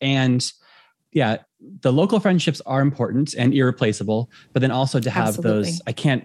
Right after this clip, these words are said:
Speaker 1: I'm, I'm not thinking of the word right, but, like, where there is this, um,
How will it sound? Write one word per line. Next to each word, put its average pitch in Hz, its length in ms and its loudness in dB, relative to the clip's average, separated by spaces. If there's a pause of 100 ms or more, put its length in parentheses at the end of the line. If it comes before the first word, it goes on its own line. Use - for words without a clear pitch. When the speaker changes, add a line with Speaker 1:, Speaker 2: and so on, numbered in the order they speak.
Speaker 1:
I'm, 123 160 0
I'm 120 140 2
not 123 220 0
thinking 127 220 0
of 104 80 0
the 107 60 0
word 107 220 2
right, 104 240 0
but, 117 140 -2
like, 117 260 -2 (240)
where 135 160 0
there 131 160 2
is 131 160 0
this, 123 240 -2
um, 107 260 -2